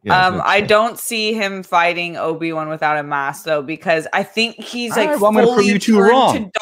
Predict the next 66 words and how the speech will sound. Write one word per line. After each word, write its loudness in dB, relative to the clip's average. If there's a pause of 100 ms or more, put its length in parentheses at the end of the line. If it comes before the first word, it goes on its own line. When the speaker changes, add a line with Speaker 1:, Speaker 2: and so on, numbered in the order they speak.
(120)
Speaker 2:
Darth. 0
He, 0
the, 0
he's 2
Darth 2
Vader. 2
I 2
feel -2
like -2
if -20
he -10
shows -2
up 2
as 0
Anakin, -6
then -6
he -14
didn't -10
kill -8
Speaker 3:
He's -8
a -10
Speaker 2:
Anakin. -10
Speaker 3:
chicken -2
nugget. 0
He's -10
burned -2
like -10
a -12
chicken -10
nugget, -6
he -14
looks -14
like. -8
Speaker 2:
<laughs> -10 (640)
Yeah, 2
get 0
your -4
Speaker 1:
He's, -12
Speaker 2:
chicken -4 (140)
for 0
the 0
Speaker 1:
he's -10
Speaker 2:
show. -2
Speaker 1:
thir-, 2
Speaker 3:
Oh. 2 (180)
Speaker 1:
he's, -10
he's, -2
he's 0
thirty-nine. 0
He's -8
gonna -4
be, -6
he's -6
gonna -2
be -6
forty. -2
He's -10
gonna -4
be -2
Speaker 3:
Okay. -6
Speaker 1:
forty -2
in -2
tw-, -12
in -4
twelve -2
days. -2